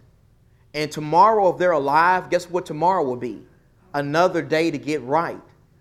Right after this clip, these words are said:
But there's gonna come a time when there's no more chances. And when would those times come? Either they die before repenting, or what else? The Lord comes back. So let's just be mindful of that. Let's be mindful of,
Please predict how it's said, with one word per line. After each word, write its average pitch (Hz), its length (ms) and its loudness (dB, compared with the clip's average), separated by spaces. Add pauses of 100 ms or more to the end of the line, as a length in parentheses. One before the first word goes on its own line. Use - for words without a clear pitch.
(260)
But 139 100 -4
there's 151 200 0
gonna 196 260 2
come 220 260 -6
a 190 60 -2
time 156 340 -4
when 143 100 -6
there's 147 180 -2
no 165 120 0
more 151 200 -2
chances. 139 520 -10
And 131 160 -8
when 190 200 -2
would 175 180 -2
those 170 240 0
times 165 340 -6
come? 127 360 -10 (300)
Either 151 220 0
they 135 220 0
die 170 420 4
before 147 440 0
repenting, 127 640 -8 (360)
or 170 380 4
what 156 240 2
else? 113 420 -4 (920)
The 139 80 2
Lord 143 280 2
comes 131 240 -10
back. 135 380 -8 (880)
So 175 100 -2
let's 240 160 2
just 233 140 -8
be 214 100 -6
mindful 160 480 -4
of 110 100 -12
that. 98 280 -10 (440)
Let's 175 180 -2
be 208 120 -6
mindful 180 580 -2
of, 139 280 0